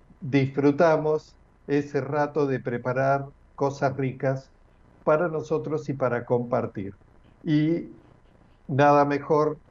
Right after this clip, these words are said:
en general para las comidas, si bien hay otro tipo de acompañamientos, como s-, lo son la cerveza, eh, agua mineral,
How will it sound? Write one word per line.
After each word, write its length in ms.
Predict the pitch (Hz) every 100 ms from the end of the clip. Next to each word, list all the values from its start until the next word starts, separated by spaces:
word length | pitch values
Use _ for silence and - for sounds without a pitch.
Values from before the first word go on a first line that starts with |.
| - _ _ _
en 260 | 156 127 120
general 600 | - 131 135 147 147 147
para 280 | 139 120 120
las 180 | 123 120
comidas, 680 | 131 139 147 135 139 139 - _ _
si 220 | - -
bien 260 | 143 160 160
hay 280 | 156 156 160
otro 420 | 165 160 139 127
tipo 380 | 143 135 127 117
de 320 | 113 120 135
acompañamientos, 1200 | 123 - 117 113 120 117 120 139 143 123 120 131 131
como 240 | - 113
s-, 160 | - -
lo 200 | 123 113
son 440 | - 127 120 110 - _ _
la 260 | 131 120 117
cerveza, 1160 | - 131 117 143 143 139 135 135 131 135 135 135 _ _ _ -
eh, 560 | 139 117 110 107 - -
agua 440 | 147 151 143 135 131
mineral, 760 | 127 123 127 143 143 143 143